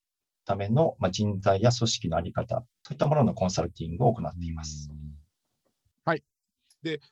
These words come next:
Speaker 2: 一華総合研究所の専門領域の中にですね、産業オートメーション、まあ、ロボティクス、メカトロニクスということを、えーと、先週もお話しいただきましたけれども、
Speaker 1: はい。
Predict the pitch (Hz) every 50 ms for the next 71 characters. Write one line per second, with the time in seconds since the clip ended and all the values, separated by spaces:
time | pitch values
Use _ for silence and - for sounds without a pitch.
0 | _ - - 185 190 - - - 262 - 233 214 208 196 208 202 185 - 202 202
1 | 196 190 - - 202 202 202 202 185 180 202 202 202 202 202 - - - 180 190
2 | 196 214 220 226 226 214 247 254 254 247 196 - 135 110 98 113 247 - - 90
3 | - 76 - - 147 156 143 - - - 190 202 202 202 208 208 208 208 196 -
4 | - 202 196 196 185 160 143 - - 101 95 82 - _ - 156 131 123 143 139
5 | 156 170 - 175 160 - - - - 123 107 104 113 - - 156 156 175 165 170
6 | 170 165 143 - - - - - - - _ _ _ _ _ - 131 143 156 151
7 | - 185 - 214 202 170 131 117 95 - 202 214 160 117 135 147 139 135 131 -
8 | - - - 151 151 139 - 156 156 156 147 156 156 139 127 117 110 131 127 131
9 | 127 - 120 113 - 123 120 113 110 117 123 120 117 - - - 110 - - 104
10 | 101 101 117 139 165 190 165 143